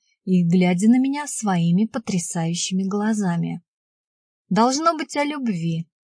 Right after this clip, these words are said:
усмехнулась я, судя по надрыву. «По-английски вы, выходит, не говорите. А вы?» «Я нормально говорю».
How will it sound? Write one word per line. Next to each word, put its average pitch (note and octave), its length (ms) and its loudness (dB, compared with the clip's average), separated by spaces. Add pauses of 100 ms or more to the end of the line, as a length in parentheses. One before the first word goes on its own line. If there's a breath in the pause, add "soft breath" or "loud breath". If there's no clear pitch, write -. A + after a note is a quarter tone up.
(140)
усмехнулась G#3 840 0
я, E3+ 360 -2
судя A3+ 340 -2
по F#3+ 100 -4
надрыву. F#3 680 0 (760)
«По-английски A3 760 2
вы, B3+ 200 2
выходит, A#3+ 560 2
не A3+ 160 6
говорите. F3+ 760 0 (460)
А A3 220 4
вы?» F3 420 -2 (500)
«Я B3 200 0
нормально F#3+ 540 2
говорю». G3+ 440 -2